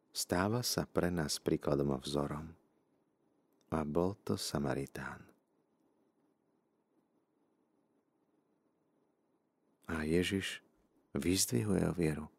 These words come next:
„Vstaň a choď. Tvoja viera ťa zachránila.“ Ježišovo slovo má moc nás zachrániť. Božie slovo má silu záchrany. Dôvera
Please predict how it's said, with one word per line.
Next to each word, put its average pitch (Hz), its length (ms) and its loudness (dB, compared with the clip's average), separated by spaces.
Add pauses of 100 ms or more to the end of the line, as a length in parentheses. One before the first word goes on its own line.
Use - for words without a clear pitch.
(300)
„Vstaň - 480 0
a 90 40 -8
choď. - 280 -6 (1120)
Tvoja 73 320 -2
viera 69 240 0
ťa 76 320 -6
zachránila.“ 71 640 -8 (2500)
Ježišovo 110 880 4
slovo 95 560 2
má 87 240 -2
moc 82 400 -2
nás 78 240 -2
zachrániť. 73 640 0 (880)
Božie 117 400 6
slovo 98 400 6
má 87 240 6
silu 92 560 4 (580)
záchrany. 76 840 -2 (880)
Dôvera 104 800 4